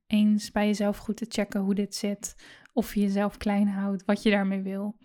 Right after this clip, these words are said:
Ehm, en dat je jezelf kan toelaten om te gaan beseffen en in te gaan zien dat jij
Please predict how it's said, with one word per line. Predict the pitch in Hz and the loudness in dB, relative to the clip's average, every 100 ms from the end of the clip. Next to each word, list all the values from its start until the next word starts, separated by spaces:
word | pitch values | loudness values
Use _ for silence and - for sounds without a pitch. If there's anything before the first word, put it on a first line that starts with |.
| _ _ _ _ _ _ _ - - - | _ _ _ _ _ _ _ -20 -14 0
Ehm, | 220 208 202 202 | 2 4 2 0
en | - 208 202 196 202 | 0 2 2 2 0
dat | 202 196 - | -2 -2 -4
je | 226 220 | -4 0
jezelf | 208 202 196 202 - - - | -2 0 0 0 -2 -16 -4
kan | 208 190 | -4 0
toelaten | 247 254 254 240 233 214 - | 8 10 10 6 2 0 2
om | 208 | 0
te | - | -2
gaan | 202 | -4
beseffen | 196 190 214 - 208 | -2 2 2 2 -2
en | 202 | -2
in | 214 208 | 0 0
te | 214 | 0
gaan | 208 | -4
zien | 190 196 190 | -2 0 -2
dat | 196 | -4
jij | 202 202 202 | -6 -6 -8